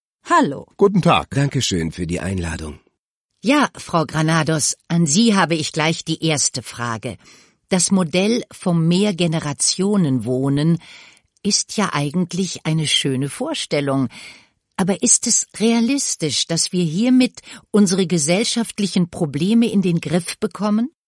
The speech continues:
Speaker 1: Warum nicht? Die Zahl der Menschen ohne Familie nimmt ja zu. Und dann ist solch ein Projekt eine geeignete Form, um im Alter nicht allein zu sein.
Speaker 2: Also, wenn ich hier mal ein paar konkrete Zahlen nennen darf.
Speaker 4: Gern, Herr Doktor Fischer.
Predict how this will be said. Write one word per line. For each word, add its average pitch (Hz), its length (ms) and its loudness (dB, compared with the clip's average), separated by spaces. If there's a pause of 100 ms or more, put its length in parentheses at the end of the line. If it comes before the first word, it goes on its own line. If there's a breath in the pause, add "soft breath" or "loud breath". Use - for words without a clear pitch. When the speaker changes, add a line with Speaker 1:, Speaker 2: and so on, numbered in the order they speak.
(180)
Speaker 1:
Warum 180 480 2
nicht? - 420 -4 (640)
Die 240 140 0
Zahl 262 280 0
der 196 160 2
Menschen 180 480 0
ohne 185 300 2
Familie 180 720 0
nimmt 165 320 -2
ja 175 180 -2
zu. - 380 -10 (580)
Und 240 200 2
dann 262 180 4
ist - 240 0
solch 196 260 0
ein 170 140 -2
Projekt 180 540 -4
eine 165 220 -2
geeignete 180 560 0
Form, 170 380 -2
um 165 180 -4
im 170 200 -2
Alter 196 340 0
nicht 156 300 -6
allein 180 340 -2
zu - 160 -10
sein. 127 240 -8
Speaker 2:
Also, 107 560 0
wenn 151 160 2
ich 147 140 -4
hier 147 160 4
mal 127 160 4
ein 113 180 0
paar 156 240 0
konkrete 131 720 -2
Zahlen 101 540 2
nennen 90 320 -2
darf. 69 420 -8 (220)
Speaker 4:
Gern, 196 400 0 (100)
Herr 170 140 -6
Doktor 139 320 -8
Fischer. 117 400 -4